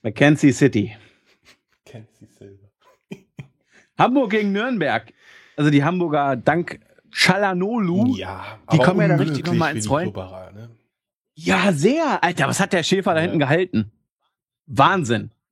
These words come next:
Speaker 1: Der Wahnsinn. Ähm, ja, war der Schuss abgefälscht
Speaker 2: Ja,
Speaker 1: von
Speaker 2: der war
Speaker 1: Çalhanoğlu?
Speaker 2: abgefälscht.
Speaker 1: Ja, ne, leicht.
Speaker 2: Äh, wie gesagt, es war unglaublich unglücklich. Die, die, die Verteidigung hat da auch wirklich manchmal wirklich Klöpse gebracht, wo man denkt, das darf nicht
Speaker 1: Ja.
Speaker 2: wahr sein.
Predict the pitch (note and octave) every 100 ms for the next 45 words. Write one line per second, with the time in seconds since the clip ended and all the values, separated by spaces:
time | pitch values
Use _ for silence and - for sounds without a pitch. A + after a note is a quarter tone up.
0 | - C#3+ C#3 A2+ D3+ F3+ F#3 - _ B2
1 | A#2 A#2 F3+ D3+ G2+ _ _ - _ -
2 | D#3+ D#3+ D3+ D3+ C3 _ _ _ _ _
3 | C3+ B2+ A2 D3 F#3 G#3+ F3 - - A#3
4 | A#3 A#3 A3 G#3 G#3 G#3 G#3 A#3+ C4+ -
5 | A#2+ A2+ A2 - - C3 D3 E3 C#3+ D#3
6 | A#2 - - G#2+ G#2+ G#2+ A2+ A#2 A2 G#2+
7 | - G2 F#2+ A2 A#2 A2 - C3+ D3+ B2
8 | A2+ A#2 A2+ A2+ A#2+ A2+ G#2+ G#2+ - G2+
9 | G#2 G#2 G#2 F#2+ F#2+ G#2 G#2+ G#2+ A2+ A#2+
10 | A#2+ A2+ G#2+ G#2+ G#2 G2+ A2 A2+ B2 A2
11 | A2 G#2+ A#2+ G#2 G#2+ A#2 A#2 A#2 - -
12 | - _ - C3+ C3+ - A#2+ A2+ A#2 A#2
13 | A2 A2 G#2+ G#2+ G#2+ G#2 A#2 A#2 A2+ D3+
14 | C#3+ A#2+ A#2+ A#2